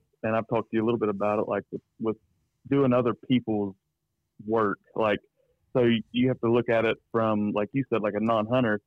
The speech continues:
Yeah, so some of the guys that send me video and stuff to edit, it's like, yeah, that's cool 'cause that's just what happened, and we're hunters, and that's how it happened in the field. But now you, I need to keep people interested. Like,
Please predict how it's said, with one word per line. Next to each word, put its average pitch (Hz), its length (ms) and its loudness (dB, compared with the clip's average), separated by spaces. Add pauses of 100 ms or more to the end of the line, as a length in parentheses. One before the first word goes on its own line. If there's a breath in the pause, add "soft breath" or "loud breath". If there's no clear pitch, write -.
(240)
Yeah, 120 280 2
so 113 180 2
some 139 120 2
of 120 60 4
the 117 120 2
guys 113 260 4
that 107 220 2 (580)
send 123 140 2
me 110 100 0
video 113 340 2
and 107 120 -2
stuff 110 220 -4
to 98 80 -2
edit, 120 300 2 (400)
it's 120 140 -6
like, 107 240 -2 (260)
yeah, 139 180 2
that's 120 260 0
cool 151 340 4
'cause 123 180 -2
that's 123 180 0 (200)
just 120 160 -2
what 117 200 0
happened, 120 300 0
and 117 100 2
we're 117 140 2
hunters, 120 380 2
and 113 280 0 (140)
that's 113 220 -2
how 117 160 2
it 92 120 0
happened 120 300 -2
in 113 100 0
the 104 60 -4
field. 120 420 0
But 117 200 2 (560)
now 135 240 2
you, 123 180 2 (100)
I 120 140 0
need 127 220 0 (380)
to 120 80 0 (120)
keep 123 160 0
people 104 280 -2
interested. 104 580 0
Like, 107 280 0